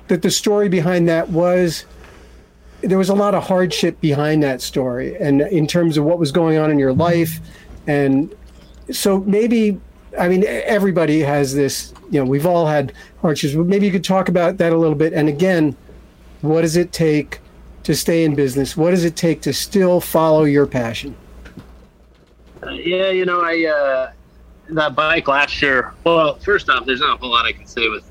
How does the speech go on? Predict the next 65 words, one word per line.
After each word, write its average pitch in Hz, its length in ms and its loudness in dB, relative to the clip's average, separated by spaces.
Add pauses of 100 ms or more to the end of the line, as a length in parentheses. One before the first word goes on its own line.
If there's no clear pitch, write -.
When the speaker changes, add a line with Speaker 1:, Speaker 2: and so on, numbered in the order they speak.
Speaker 2:
what 107 200 -2
Brian 110 340 2
already 101 260 0
said, 107 420 -2 (120)
um, 104 280 -2
you 104 80 -2
know, 107 100 0
with 101 160 -4
what, 101 180 -2 (140)
what 104 160 -2
he's 107 220 -2
gone 104 260 0
through. 104 380 0
And 123 100 0
even, 117 340 0
even 120 300 0
John, 110 420 0
you 104 80 -2
know, 104 120 0
me 113 160 -2
and 98 100 -8
John 110 200 0
have 104 100 -4
been 101 160 -6
friends - 880 -4
for - 160 -2
a 107 40 0
lot 107 220 0
of 104 80 0
years. 104 420 0
He, 113 200 -2
a 110 40 -2
lot 120 200 0
of 107 100 -6 (140)
people 107 200 -4
probably 110 260 -2
don't 110 180 -2
even 98 180 -6
know 110 180 -2
this, 104 220 -4
but, 104 220 -2
uh, 101 240 0
you 110 160 0
know, 110 80 2
I 113 80 2
was 113 100 -4
up 113 140 -6
in 101 40 -14
Vancouver, 107 460 -2
Washington, 110 640 -2
and 95 80 -8
John 107 320 0
was 98 200 -6
in 101 260 -4
Oregon 110 400 0
when 104 180 -8
we 98 100 -12
started. 110 460 2
And, 101 200 -4 (460)
um, 104 540 0
I 120 60 4
walked 120 340 0
into 107 140 -2
his, 131 420 -2
his 123 300 -2